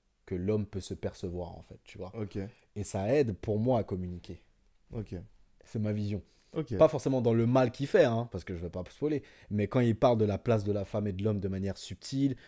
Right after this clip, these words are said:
Speaker 1: quand il place de son... quand il parle de, euh, bah, je sais pas, qu'il a l'air tellement heureux alors qu'en fait le mec est super triste, tu vois, c'est des choses qu'on rencontre tout le temps dans plein de domaines,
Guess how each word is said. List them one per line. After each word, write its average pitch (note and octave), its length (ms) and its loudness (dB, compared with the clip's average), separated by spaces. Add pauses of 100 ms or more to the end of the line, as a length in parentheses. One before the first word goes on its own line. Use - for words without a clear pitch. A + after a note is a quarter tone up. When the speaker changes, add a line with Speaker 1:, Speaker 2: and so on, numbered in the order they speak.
(140)
Speaker 1:
quand A2+ 100 0
il A2 140 2
place A#2+ 280 4
de G2+ 100 -2
son... G#2 320 -4 (160)
quand A#2+ 100 2
il A2+ 120 4
parle B2 300 4 (380)
de, G2+ 140 0
euh, G2 300 4
bah, F#2+ 100 0
je - 80 -2
sais A#2 120 -2
pas, C#3 160 2
qu'il G#2+ 160 -2
a G2+ 40 -2
l'air G#2+ 160 -6
tellement A#2 400 0
heureux A#2+ 200 2
alors G2 200 -2
qu'en G#2 120 -6
fait G2+ 200 -4
le F#2+ 80 -4
mec F#2+ 240 -6
est F2 40 -10
super G#2 360 -6
triste, - 400 -4 (320)
tu A2+ 100 -6
vois, B2 160 0
c'est A2+ 120 -6
des F#2+ 120 -2
choses B2+ 220 -4
qu'on G2+ 160 -8
rencontre G2 320 -6
tout - 120 -8
le G2+ 40 -6
temps A#2+ 160 -4
dans F#2 120 -4
plein A2 180 -4
de G#2+ 60 0
domaines, A2+ 360 0